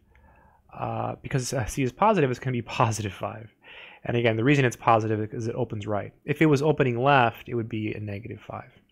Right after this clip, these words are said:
So now we just take the five and plug it in. So y squared is equal to four times five times x. So y squared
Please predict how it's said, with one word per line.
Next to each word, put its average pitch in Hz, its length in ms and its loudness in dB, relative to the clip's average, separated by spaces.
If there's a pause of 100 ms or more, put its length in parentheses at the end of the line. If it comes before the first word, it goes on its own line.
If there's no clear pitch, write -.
(160)
So - 420 -20
now 175 120 6
we 185 80 6
just 180 160 -6
take 147 160 4
the 147 60 -6
five 113 300 0
and 110 100 -10
plug 107 220 -10
it 110 80 -8
in. 113 220 -14
So - 140 -14
y 110 260 -10
squared 170 540 -2 (680)
is 165 180 -4
equal 151 240 -2
to 143 200 -6
four 117 580 -2 (200)
times 110 280 -12
five 131 540 2 (300)
times - 260 -14 (100)
x. - 340 -20 (500)
So - 160 -18
y 110 260 -10
squared 151 600 2